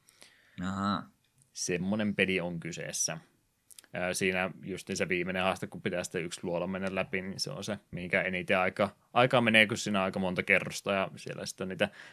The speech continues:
Speaker 2: mukavia esteitä, että oho, tossa oli ansaluukku, putosit kerroksen alaspäin, haha. Tätä varten sitä muistiinpanoja varmaan pelin sisällä olisi voinut tehdä, mutta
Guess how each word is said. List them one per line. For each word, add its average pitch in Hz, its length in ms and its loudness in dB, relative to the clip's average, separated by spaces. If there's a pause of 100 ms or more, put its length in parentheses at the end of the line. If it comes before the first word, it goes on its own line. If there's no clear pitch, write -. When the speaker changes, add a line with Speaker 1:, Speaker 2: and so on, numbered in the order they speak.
Speaker 2:
mukavia 139 420 8
esteitä, 107 400 6
että - 200 -2
oho, 117 260 4
tossa 101 320 -2
oli 101 120 2
ansaluukku, 98 600 -2
putosit 113 420 -2
kerroksen 101 460 0
alaspäin, 95 460 -2
haha. 92 480 0 (920)
Tätä 95 280 4
varten 101 280 6
sitä 104 220 4 (480)
muistiinpanoja 98 760 2
varmaan 95 300 2
pelin 90 220 -4
sisällä 90 360 0
olisi 87 220 -2
voinut 98 280 -4
tehdä, 98 220 6
mutta 98 320 -6